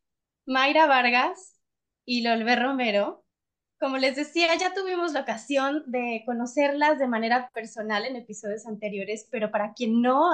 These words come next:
ha ido todavía, las invito, los invito a ir para allá para escuchar y ver este episodio. Y les platico un poquito de qué fue lo que sucede y por qué las tengo aquí hoy hablando de este tema.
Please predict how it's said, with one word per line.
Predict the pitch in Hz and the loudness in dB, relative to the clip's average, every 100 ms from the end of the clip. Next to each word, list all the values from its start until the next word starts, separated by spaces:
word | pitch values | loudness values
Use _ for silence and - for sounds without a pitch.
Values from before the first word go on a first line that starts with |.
| 285 | 2
ha | 269 | 0
ido | 254 269 | 2 0
todavía, | 247 240 226 208 214 | 0 -4 -2 -4 -2
las | 208 - 220 | -4 -6 -8
invito, | 214 202 240 240 294 | -10 -6 -6 0 0
los | 254 254 | 0 -2
invito | 240 214 240 269 | -2 -4 -2 0
a | 247 | 0
ir | 226 | 0
para | 240 220 | -4 -4
allá | 196 196 | -4 -6
para | 214 202 | -6 -8
escuchar | - _ - 214 185 208 | -10 _ -12 -4 -2 -2
y | |
ver | 196 196 202 _ _ _ | 0 -2 -2 _ _ _
este | 220 220 247 | -8 -6 -6
episodio. | 202 - 208 196 208 302 - _ | -8 -6 -2 0 -2 -4 -10 _
Y | - | -2
les | 262 302 - | 2 0 2
platico | 285 277 330 392 381 | 0 2 -2 0 0
un | 349 359 359 | 2 0 0
poquito | 311 285 240 - 233 220 226 | 0 0 -10 -8 -8 -8 -4
de | 254 254 | -4 0
qué | 269 | -4
fue | 269 254 254 | 0 -2 0
lo | 247 | -2
que | 226 | -4
sucede | 220 208 233 220 240 | -10 -8 -2 -2 -2
y | 240 | -4
por | 214 214 | -6 -6
qué | 226 220 | -4 -2
las | 214 - | -2 -2
tengo | 208 208 208 | -4 -2 -2
aquí | 208 208 - 202 | -2 -8 -8 0
hoy | 208 320 - | 0 0 0
hablando | - 214 208 220 254 | -2 0 -4 -4 -8
de | 202 202 | -8 -10
este | 196 _ 202 - | -12 _ -20 -6
tema. | 185 175 170 - | -4 -4 -10 -16